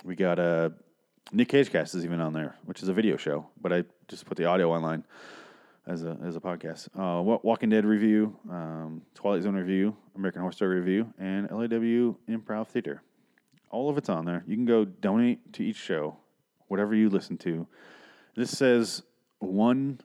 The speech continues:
three, or ten dollars is the suggested values. And I'm like, "Who the fuck donates three dollars? That's a weird amount, is it not?" That is a strange thing to say. Go there and donate two dollars and seventy-seven cents, guys. I really appreciate it.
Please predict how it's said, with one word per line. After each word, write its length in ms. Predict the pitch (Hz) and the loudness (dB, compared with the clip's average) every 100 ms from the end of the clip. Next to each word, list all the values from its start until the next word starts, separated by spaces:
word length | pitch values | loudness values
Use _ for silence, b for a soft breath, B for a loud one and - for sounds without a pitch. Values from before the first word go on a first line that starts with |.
| - - | -14 -4
three, 240 | 117 120 | 0 2
or 180 | - 98 | 2 -2
ten 240 | - 143 | 0 -2
dollars 640 | 107 71 64 67 90 - - _ | 0 -2 -2 -6 -8 -12 -18 _
is 240 | 92 82 85 | -10 -8 -8
the 80 | 82 | -10
suggested 580 | - 90 98 - 92 | -8 -2 -2 -2 -4
values. 420 | 90 90 85 78 87 | -2 0 0 -2 -6
And 80 | |
I'm 40 | 92 | -6
like, 140 | 92 | -6
"Who 100 | - | -6
the 100 | - | -10
fuck 220 | - 196 | -8 -4
donates 320 | - 120 98 - | 0 2 2 0
three 200 | 107 90 | 2 4
dollars? 300 | 76 52 - | 4 0 -2
That's 140 | - | -2
a 40 | |
weird 260 | 117 117 107 | 0 4 2
amount, 320 | 85 80 71 | 2 -4 -8
is 100 | 82 | -10
it 80 | 98 | -8
not?" 280 | 117 139 - _ _ _ _ | -4 -4 -6 _ _ _ _
That 120 | 143 | -4
is 120 | 170 | -4
a 60 | 135 | -6
strange 380 | - 117 90 - | -4 -2 -2 -4
thing 200 | 92 82 | -6 -6
to 80 | - | -6
say. 300 | 80 65 - _ b b b b b b b _ - | -6 -6 -10 _ b b b b b b b _ 0
Go 140 | 139 | 4
there 140 | 165 160 | 6 6
and 80 | |
donate 400 | 139 147 143 131 | 4 6 6 4
two 140 | - 165 | 0 0
dollars 280 | 143 143 120 | 2 2 0
and 80 | 110 | -4
seventy-seven 500 | 131 131 113 127 117 | 0 0 0 0 0
cents, 260 | - 127 | 0 -2
guys. 300 | - 85 85 | -2 -2 0
I 40 | 113 | 0
really 240 | 120 123 | 2 2
appreciate 440 | 107 113 - 82 | 4 0 0 -4
it. 120 | 80 | -4